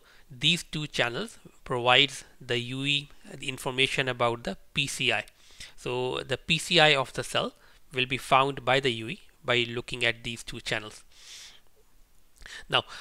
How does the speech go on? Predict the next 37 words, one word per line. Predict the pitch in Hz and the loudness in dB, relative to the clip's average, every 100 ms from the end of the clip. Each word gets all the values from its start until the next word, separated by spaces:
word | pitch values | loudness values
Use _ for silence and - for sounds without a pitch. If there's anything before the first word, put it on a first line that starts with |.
| - | 4
after | 175 180 269 | 6 6 4
this, | 220 285 - - - | 2 0 -4 -14 -6
uh, | 135 127 | -4 2
once | 143 170 | 2 2
this | 151 139 | -4 -8
is | 143 | -8
done, | 123 110 175 269 - - - - | -4 -2 -2 -6 -18 -20 -14 -4
uh, | 127 131 135 123 | 0 2 0 2
then | 147 185 | 2 2
the | 180 | 2
U | 165 143 | 0 0
E | 151 160 180 - - | -2 -4 -6 -16 -18
is | - - | -16 -6
supposed | 139 - 139 139 - | -6 0 2 2 0
to | 139 | -6
read, | 120 135 143 139 - - - | -4 -2 -2 -4 -12 -20 -18
uh, | - 117 117 120 - | -8 -2 0 -2 -4
the | 123 131 - | -10 -10 -4
P | 143 | -4
B | 131 | -2
C | 127 123 110 | -4 -4 -4
H, | - - - - - - - _ | -4 -6 -14 -20 -20 -20 -20 _
which | - 117 | -10 -10
is | 120 | -4
the | 117 | -4
master | 120 120 - | 0 0 0
information | 123 117 113 113 170 | -4 -4 -6 -6 -8
block, | 160 175 240 - - - - - | -4 -4 -4 -8 -20 -20 -18 -12
and | 151 | -6
the | 139 | -2
mib, | 135 123 175 208 127 - - - | -2 2 4 4 2 -16 -20 -12
this | 131 - | -10 -2
master | 127 131 | 0 0
information | 143 - 117 113 131 117 | -4 -6 -6 -4 -6 -8
block, | 113 117 208 - - | -8 -6 -8 -14 -12
also | 110 - 117 | -12 -8 -10
called | - 113 113 | -6 -4 -4